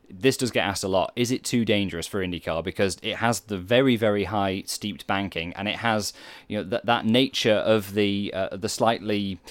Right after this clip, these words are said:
dented oval shape that they use, particularly for nascar racing, where if you have that kind of crash where you go hard against the barrier, there's a very strong chance you're gonna have a secondary impact further down the line.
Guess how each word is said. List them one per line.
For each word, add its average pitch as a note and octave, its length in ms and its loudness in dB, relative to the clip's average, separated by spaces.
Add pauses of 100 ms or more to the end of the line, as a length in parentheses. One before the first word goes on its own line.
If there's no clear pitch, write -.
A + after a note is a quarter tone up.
(200)
dented A#2 400 4
oval G2+ 320 0
shape F2+ 320 -2
that G2+ 100 -8
they G2+ 120 -2
use, G#2 260 -2
particularly A2 340 -4
for G2+ 100 -4
nascar G#2 400 0
racing, F2+ 340 -2
where F#2+ 160 4
if D#2+ 120 -4
you G#2+ 60 -2
have D#3+ 240 2
that G2 160 2
kind G#2+ 160 0
of - 60 -6
crash A2 280 0
where G#2 100 0
you G#2 160 0
go A#2+ 240 4
hard A#2 240 4
against A2 300 -2
the G2+ 80 -6
barrier, F#2+ 380 2
there's F#2+ 140 -2
a G#2+ 80 2
very C#3 340 2
strong A2 340 -4
chance F2+ 460 -4
you're A2 100 -6
gonna A#2 140 -2
have G#2+ 140 -2
a G2+ 40 -4
secondary A2+ 580 0
impact B2+ 400 -4
further G#2+ 300 0
down G2+ 160 0
the G2 80 0
line. G#2 320 -2